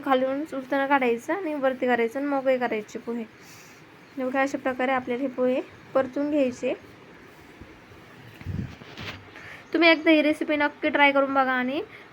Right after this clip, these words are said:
पोहे कसे झाले कमेंट करून हे मला नक्की सांगा. ते बघा, अगदी पोहेचा आपला कुठेच लगदा होणार नाही आणि पोहे चिकटही होणार नाही आणि वातडही होणार नाही.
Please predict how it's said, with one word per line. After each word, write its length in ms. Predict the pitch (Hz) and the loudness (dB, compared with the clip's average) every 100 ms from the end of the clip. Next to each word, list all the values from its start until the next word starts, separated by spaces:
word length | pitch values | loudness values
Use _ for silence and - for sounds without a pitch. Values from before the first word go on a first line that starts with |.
| - | 0
पोहे 220 | 285 285 | 2 2
कसे 240 | 294 311 | 0 0
झाले 280 | 302 285 254 | 4 4 4
कमेंट 320 | 269 269 277 | 0 -2 0
करून 240 | 269 262 285 | 0 0 -2
हे 120 | 269 | -2
मला 300 | 262 262 269 | -4 -4 -4
नक्की 400 | 269 262 - 285 | -4 -6 -6 -4
सांगा. 360 | 294 254 226 233 - - - - - - - - - - - - - - - - - - - - - - - - - - - - - - - - 247 | -4 -4 -4 -6 -12 -20 -20 -20 -20 -20 -20 -20 -20 -20 -20 -20 -20 -20 -20 -20 -20 -20 -20 -20 -20 -20 -20 -20 -20 -20 -20 -20 -20 -20 -20 -14 -2
ते 120 | 277 | 0
बघा, 260 | 269 254 277 - - - - - - - - | 0 -2 -4 -8 -20 -20 -20 -20 -20 -20 -6
अगदी 300 | 269 247 320 | -4 2 4
पोहेचा 520 | 320 311 311 320 311 | 6 8 8 8 6
आपला 200 | 285 285 | 2 0
कुठेच 380 | 294 302 330 320 | -2 0 0 0
लगदा 340 | 294 285 285 302 | 2 2 2 0
होणार 300 | 294 277 254 | 0 -2 -4
नाही 240 | 254 254 277 - | -4 -6 -8 -6
आणि 200 | 254 277 | -4 -4
पोहे 280 | 277 269 269 | -2 -2 -2
चिकटही 480 | - 294 294 302 | -4 -4 0 2
होणार 340 | 311 294 254 240 | 0 0 -2 -4
नाही 160 | 262 | -6
आणि 160 | 302 285 | -6 -2
वातडही 400 | 294 262 269 277 | 0 0 2 2
होणार 280 | 285 247 226 | 0 -2 -4
नाही. 140 | 214 | -8